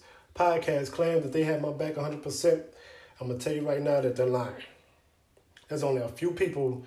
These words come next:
that have had my back. I shouted them out on radio. I shouted them out <clears throat> in my, um, excuse me.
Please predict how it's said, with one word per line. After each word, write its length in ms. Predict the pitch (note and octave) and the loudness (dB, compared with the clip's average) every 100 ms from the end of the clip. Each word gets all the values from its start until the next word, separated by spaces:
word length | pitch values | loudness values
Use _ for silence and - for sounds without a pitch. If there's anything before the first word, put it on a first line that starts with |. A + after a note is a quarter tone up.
| - - | -14 -4
that 60 | |
have 120 | C3+ C3+ | -4 0
had 200 | D3+ D3+ | 2 2
my 100 | C#3+ | 0
back. 300 | C#3 D3 D#3 - - - | 0 0 -2 -8 -20 -4
I 60 | E3+ | 0
shouted 340 | E3+ E3+ E3 | 6 8 8
them 120 | D#3+ E3 | 8 8
out 140 | E3 | 8
on 140 | E3 | 6
radio. 600 | E3 D#3+ D#3 D#3 D#3 - - _ _ _ - - - | 8 8 8 6 4 -2 -10 _ _ _ -20 -14 -2
I 80 | C#3 | 0
shouted 360 | - E3 D#3+ | 6 6 6
them 100 | D#3+ | 6
out 380 | D#3+ E3 E3+ - - _ - | 6 6 4 -2 -20 _ 6
<clears throat> 680 | F3+ - - - - _ | 6 4 0 -4 -16 _
in 160 | F3 E3 | 6 6
my, 140 | E3 | 6
um, 560 | D#3+ E3 D#3 D3 C#3+ C3+ | 4 2 2 0 -2 -6
excuse 320 | - - C#3+ | -8 -4 -2
me. 160 | B2+ | -2